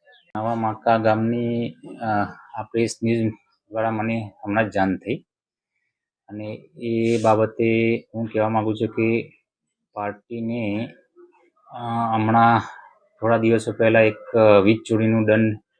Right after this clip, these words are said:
બિલ પાઠવવામાં આવેલું હતું, જે હજી સુધી, અ,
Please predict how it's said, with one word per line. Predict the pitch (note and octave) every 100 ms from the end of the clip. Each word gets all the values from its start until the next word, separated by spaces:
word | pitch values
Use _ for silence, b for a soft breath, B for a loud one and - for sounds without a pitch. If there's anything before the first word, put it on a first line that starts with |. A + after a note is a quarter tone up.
| _ _
બિલ | A2+ A2+
પાઠવવામાં | A2 - F#2+ F#2+
આવેલું | F#2 G2 F#2+
હતું, | - F3+ - _ _ _ _ _ _ _
જે | G2 G#2 A2+ A2+ - _ -
હજી | A2 A2
સુધી, | A2 A2 A2+ A2+ A2+ - _ _ -
અ, | -